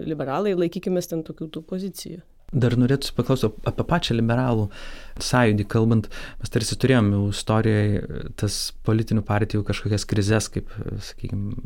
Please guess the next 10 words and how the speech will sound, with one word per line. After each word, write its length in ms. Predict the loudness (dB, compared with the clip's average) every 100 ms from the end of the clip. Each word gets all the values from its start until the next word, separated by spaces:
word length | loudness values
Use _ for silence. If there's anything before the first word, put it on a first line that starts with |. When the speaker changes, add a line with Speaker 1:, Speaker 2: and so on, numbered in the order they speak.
| -10
Speaker 2:
ir 180 | -10 -8
ta 80 | -6
pačia 240 | -6 -4
Zuoko, 460 | -2 2 2 2 2 2
Artūro 340 | 0 0 2
Zuoko 320 | 2 0 2
liberalai, 540 | 2 2 2 2 2 0 -4 -12 -12 -6
po 220 | 0 0
Rubikon 640 | 2 0 0 0 2 2 2
skandalo, 800 | -4 -4 0 2 2 2 2 2